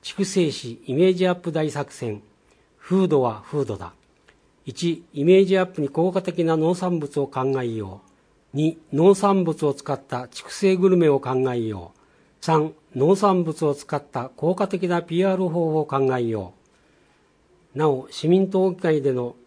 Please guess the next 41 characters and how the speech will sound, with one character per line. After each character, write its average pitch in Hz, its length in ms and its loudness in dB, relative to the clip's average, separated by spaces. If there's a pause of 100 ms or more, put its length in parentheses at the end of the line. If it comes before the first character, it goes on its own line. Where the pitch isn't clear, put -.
(160)
貴 - 80 -2
重 190 140 6
な 185 160 4
意 175 80 2
見 156 240 2
は 123 240 -4 (280)
報 175 280 0
告 185 200 -6
書 - 160 -4
と 165 140 -4
し - 80 -6
て 120 240 -6 (160)
ま 127 140 -8
と 185 140 0
め 180 120 4
ら 165 140 2
れ、 139 260 0
市 - 160 -12
長 175 220 0
に 131 200 -2 (120)
手 147 80 -4
渡 165 200 0
さ 170 140 -4
れ 147 100 0
ま 131 140 -2
す。 - 180 -16 (760)
問 165 180 2
い 185 40 4
合 175 120 4
わ 165 100 2
せ、 139 300 -6 (200)
市 - 200 -4
民 175 180 6
共 156 260 0
同 143 200 2
課、 123 280 -6 (200)
電 147 240 2
話 151 320 -2
二 160 200 2
三 175 320 -2
の 120 220 -4